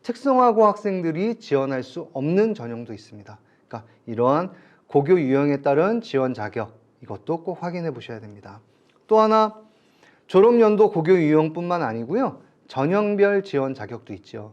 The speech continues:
뭐 예를 들어서 지역 인재 전형이라든지 또는 고른기회 전형이라든지 이렇게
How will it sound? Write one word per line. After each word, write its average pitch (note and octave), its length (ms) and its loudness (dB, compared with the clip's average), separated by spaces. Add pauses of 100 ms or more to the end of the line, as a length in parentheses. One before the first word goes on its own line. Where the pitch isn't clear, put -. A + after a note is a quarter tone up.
뭐 A#2 180 -8
예를 A#2 200 -6
들어서 A2+ 460 -8
지역 B2+ 360 -4
인재 A2+ 220 -8
전형이라든지 G#2+ 840 -16 (300)
또는 C#3+ 320 -6
고른기회 C3+ 540 -2
전형이라든지 G#2+ 800 -16 (380)
이렇게 D#3+ 600 0